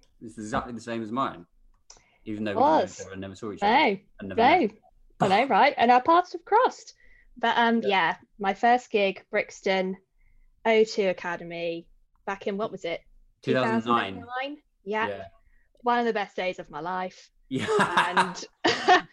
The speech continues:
Speaker 2: <laughs> yeah, it was crazy. I loved that show so much. Um, I mean, I need to do a shout out for my dad because he was a legend and drove me, my sister, and my friend up from the Isle of Wight,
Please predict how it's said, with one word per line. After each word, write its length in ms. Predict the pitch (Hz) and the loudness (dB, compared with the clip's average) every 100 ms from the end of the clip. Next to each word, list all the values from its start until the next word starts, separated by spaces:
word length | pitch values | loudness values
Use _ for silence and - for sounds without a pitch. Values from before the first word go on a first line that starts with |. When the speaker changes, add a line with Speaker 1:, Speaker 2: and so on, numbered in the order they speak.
| - | -20
Speaker 2:
<laughs> 160 | - _ | -20 _
yeah, 320 | 208 190 185 - _ _ | 0 2 2 -2 _ _
it 100 | 240 | 2
was 140 | 214 | 2
crazy. 640 | - 185 175 170 175 170 - | 0 -2 -2 0 -2 -2 -4
I 80 | 180 | -2
loved 300 | 175 175 - | 0 -2 -4
that 180 | 165 - | -8 -6
show 240 | - 160 | -6 -6
so 280 | 156 - 160 | -6 -8 -10
much. 480 | 151 151 - - - _ _ _ - | -8 -10 -12 -16 -16 _ _ _ -8
Um, 540 | 160 165 165 160 160 - _ _ - | -6 -4 -6 -8 -14 -16 _ _ -4
I 120 | 185 | -4
mean, 300 | 190 190 180 - | -2 -6 -8 -6
I 80 | |
need 140 | 208 196 | -4 -4
to 60 | - | -4
do 80 | |
a 40 | 180 | -6
shout 260 | - 170 151 | -4 -2 -2
out 160 | - | -6
for 60 | - | -6
my 100 | 175 | -6
dad 340 | 165 156 165 | -4 -4 -6
because 400 | - 165 170 147 - | -10 -8 -6 -8 -10
he 180 | 175 165 | -10 -8
was 100 | 170 | -4
a 60 | |
legend 560 | 175 160 165 147 156 - - | -4 -2 -4 -6 -10 -14 -6
and 220 | 170 170 | -6 -6
drove 480 | - 175 160 160 - | -6 -4 -4 -6 -6
me, 380 | 180 170 165 165 | -6 -4 -4 -6
my 100 | 170 | -8
sister, 520 | - - - 160 160 - _ _ _ | -10 -14 -6 -4 -4 -6 _ _ _
and 380 | - 175 170 160 | -6 -4 -4 -8
my 120 | 175 | -8
friend 340 | 170 - 170 170 | -6 -4 -4 -2
up 160 | 170 - | -4 -2
from 160 | 185 | 0
the 100 | 175 | 2
Isle 180 | 160 156 | 2 0
of 120 | - | 0
Wight, 440 | 165 151 160 - | 0 2 0 -2